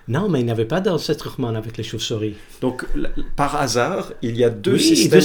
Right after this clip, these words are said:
Speaker 1: systèmes.
Speaker 2: sonar qui se
Speaker 1: Oui,
Speaker 2: seraient développés.
Speaker 1: oui, c'est ça, t-, par hasard, oui, soi-disant par hasard. C'est impossible, en
Speaker 2: La
Speaker 1: effet.
Speaker 2: nature est vraiment bien faite.
Speaker 1: Oui, c'est bien fait. C'est, c'est une marque d'un, euh, un dessinateur, un ingénieur commun.
Speaker 2: Oui.
Speaker 1: pas un ancêtre commun.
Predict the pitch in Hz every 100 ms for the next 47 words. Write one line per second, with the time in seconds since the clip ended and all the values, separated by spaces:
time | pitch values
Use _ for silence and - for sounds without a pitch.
0 | - 90 - 87 90 180 - - 135 127
1 | - 156 127 127 123 117 - 135 190 -
2 | 151 - 143 - - - - 160 160 143
3 | 123 151 127 101 123 254 - 131 135 135
4 | 123 113 117 110 104 110 - 143 196 -
5 | - 277 143 123 117 117 110 156 117 110
6 | 120 107 117 117 185 185 156 151 123 -
7 | 107 113 120 110 - - - - 135 135
8 | - 147 139 165 165 - 120 127 123 127
9 | - - - - 113 110 - - - 120
10 | 113 117 107 - 147 - 170 147 131 160
11 | 143 98 - - 123 170 147 139 196 320
12 | - 143 123 92 - - - 104 110 135
13 | 127 123 123 185 185 135 113 107 92